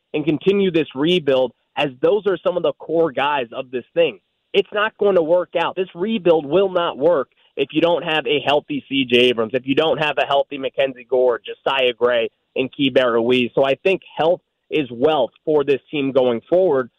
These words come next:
but you also have to develop them when they stay healthy and really keep an eye out and don't really stretch these guys out.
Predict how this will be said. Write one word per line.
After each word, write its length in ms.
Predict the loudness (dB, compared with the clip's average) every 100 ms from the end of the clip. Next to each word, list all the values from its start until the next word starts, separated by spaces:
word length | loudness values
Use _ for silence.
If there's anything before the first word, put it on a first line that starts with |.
| _
but 100 | -2
you 100 | 2
also 260 | 0 0 -4
have 140 | -6
to 80 | -8
develop 440 | -8 -2 0 0 -2
them 180 | -6 -2
when 120 | -2
they 140 | -2 0
stay 220 | 0 2
healthy 480 | 2 0 0 -6 -8 _ _
and 100 | 0
really 220 | 2 2 0
keep 260 | -4 -4
an 80 | -2
eye 220 | 0 0
out 180 | 0 -2
and 120 | -6 0
don't 220 | 2 2
really 200 | 0 -2
stretch 240 | -2 -2 -2
these 200 | -6 -6 0
guys 320 | 0 0 -2
out. 260 | -4 -4